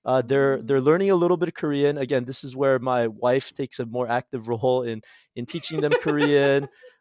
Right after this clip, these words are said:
Speaker 1: Uh,
Speaker 2: Shout
Speaker 1: before
Speaker 2: out to the wife. <laughs>
Speaker 1: Shout out to the, uh, the wife. Uh, but, you know, when, uh, before our church had shut down, you know, we had a Sunday,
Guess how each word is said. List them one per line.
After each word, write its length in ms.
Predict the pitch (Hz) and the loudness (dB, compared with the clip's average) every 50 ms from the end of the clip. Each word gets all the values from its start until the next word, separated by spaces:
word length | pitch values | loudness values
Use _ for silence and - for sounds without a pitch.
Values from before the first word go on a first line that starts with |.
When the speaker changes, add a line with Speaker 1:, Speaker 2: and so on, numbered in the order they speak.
| _ - | _ -6
Speaker 1:
Uh, 220 | - 123 127 127 120 | -2 2 2 2 2
Speaker 2:
Shout 240 | - 254 254 277 269 | 2 2 0 2 2
Speaker 1:
before 160 | 262 262 - | 2 2 2
Speaker 2:
out 180 | 370 - - | 2 0 0
to 100 | - 381 - | -2 0 0
the 100 | 285 269 | 0 0
wife. 400 | 277 262 254 262 381 370 - - _ _ _ - | 0 0 -2 -2 -6 -6 -12 -20 _ _ _ -20
<laughs> 240 | _ _ _ - - | _ _ _ -20 -16
Speaker 1:
Shout 260 | - - - 139 143 | -8 -2 0 2 4
out 160 | 143 143 143 | 4 2 2
to 100 | - - | -2 -6
the, 140 | 143 139 139 | 0 2 2
uh, 680 | 131 127 123 123 117 - 117 120 123 123 120 120 117 113 | 4 4 2 0 -2 -6 -4 -4 -2 -2 0 -2 -2 -4
the 100 | 120 120 | -4 -2
wife. 440 | 113 117 113 120 131 - - - - - | 0 0 0 0 -2 -6 -10 -12 -6 -2
Uh, 220 | 123 120 117 113 - _ - - - - _ _ _ - | -2 0 0 -2 -4 _ -20 -20 -20 -20 _ _ _ 4
but, 340 | 147 147 147 143 147 - _ _ _ _ _ _ _ _ _ _ - - _ - - | 6 8 8 8 6 2 _ _ _ _ _ _ _ _ _ _ -20 -20 _ -8 -4
you 80 | 160 156 | -2 2
know, 140 | 147 143 139 | 4 4 2
when, 460 | 131 131 147 147 151 151 147 151 151 | 4 4 4 4 4 4 2 2 2
uh, 240 | 147 143 143 139 135 | 4 6 6 4 4
before 680 | 120 113 139 139 - - 185 185 196 196 190 185 180 | 0 -4 -10 -12 -8 -2 2 4 6 8 8 8 6
our 160 | - 151 143 | 6 2 0
church 380 | 139 - - - 165 156 - - | 0 -2 -4 -4 -4 -4 -4 -6
had 80 | 151 | -6
shut 240 | - - 156 143 - | -2 -2 -2 -2 0
down, 420 | - 147 139 139 139 143 143 143 135 | 0 2 2 2 2 2 0 -2 -4
you 80 | 131 | -2
know, 140 | 127 123 120 | -2 -2 -2
we 160 | 120 127 127 | -2 -4 -4
had 240 | 135 131 127 127 127 | -2 0 0 0 0
a 160 | 127 120 117 | 0 0 0
Sunday, 1080 | - - - - 147 135 131 135 123 135 131 127 127 127 123 123 127 123 123 123 123 | -2 -6 -4 -2 -2 -2 -2 -2 -2 -2 0 0 0 -2 -2 -2 0 -2 -2 -4 -6